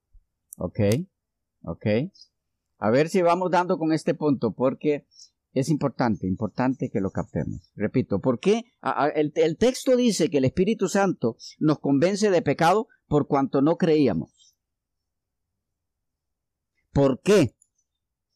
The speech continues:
Reconocer, que eso es, es, eso es convencerme de pecado, reconocer yo que soy pecador. Cuando, cuando yo reconocí que soy pecador, es, lo que significa es que el Espíritu Santo logró en mí su propósito.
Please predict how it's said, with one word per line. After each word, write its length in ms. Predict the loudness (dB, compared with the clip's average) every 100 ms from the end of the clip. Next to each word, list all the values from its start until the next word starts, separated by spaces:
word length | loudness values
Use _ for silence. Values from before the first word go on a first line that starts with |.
| _ _ _ _ _ -4
Reconocer, 1000 | 2 4 4 2 2 2 4 4 4 0
que 120 | -2
eso 180 | 2 2
es, 260 | 2 0
es, 180 | -4 -2
eso 240 | -2 -2 -2
es 80 | 0
convencerme 760 | 0 2 0 2 0 2 0
de 80 | 2
pecado, 480 | 0 -2 -4 -4 -12 _ -10
reconocer 760 | -2 -2 0 0 0 0 0
yo 220 | 2 2 0
que 140 | -4
soy 160 | -2 0
pecador. 440 | -2 -2 -2 -4
Cuando, 340 | -4 -2 -2 -2
cuando 280 | -2 2 2
yo 140 | 2
reconocí 640 | 2 2 0 0 0 0
que 140 | 0 -2
soy 140 | 0
pecador, 480 | -2 0 2 2 0 _ -10
es, 320 | -2 -2 -4 _ _ _ -4
lo 200 | -2 0
que 100 | 2
significa 480 | 2 2 0 0 0
es 100 | 0
que 140 | -2
el 80 | 0
Espíritu 500 | -2 -2 -2 -2 -4
Santo 580 | 0 0 0 -2 -6 _ -20 _ -2
logró 600 | 2 2 2 2 2 0
en 240 | -2 2 4
mí 260 | 2 -2
su 200 | -4 -4
propósito. 600 | -2 -2 -2 -2 -4 -10